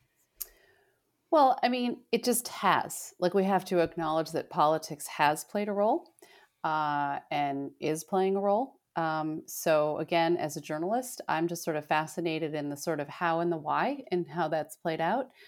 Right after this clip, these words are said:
I mean, you said, for example, that reading, that Democrats weren't behind, behind Reading First. They were at the beginning. You know, there was huge bipartisan support for the huge piece of legislation that made Reading First possible. Things kind of fell apart, uh, because a lot of,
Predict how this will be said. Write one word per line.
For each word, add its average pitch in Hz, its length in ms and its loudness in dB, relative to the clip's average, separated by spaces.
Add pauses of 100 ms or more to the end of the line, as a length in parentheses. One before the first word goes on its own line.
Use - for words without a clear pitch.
(160)
I 190 60 2
mean, 185 140 6
you 175 120 4
said, 165 240 0
for 160 140 -2
example, 151 400 -2
that 160 100 -2
reading, 156 320 -6
that 151 160 -4
Democrats 151 460 -4
weren't 147 160 -6
behind, 147 300 -4 (240)
behind 151 280 -4
Reading 143 220 -6
First. 175 340 -2
They 185 140 6
were 196 220 6
at 254 120 6
the 196 60 -2
beginning. 226 460 4 (360)
You 208 120 6
know, 196 80 10
there 185 100 6
was 180 180 4
huge 294 420 2
bipartisan 175 640 4
support 185 480 0
for 151 140 -6
the 147 80 0
huge 156 320 -4
piece 156 200 -4
of 143 120 -10
legislation 147 640 -2
that 143 100 -6
made 143 160 -6
Reading 139 240 -6
First - 240 -12
possible. - 540 -4 (420)
Things 233 200 -4
kind 240 200 0
of 208 80 -2
fell 214 180 8
apart, 202 540 6 (120)
uh, 175 300 4
because 202 380 0
a 214 60 4
lot 214 200 10
of, 208 160 2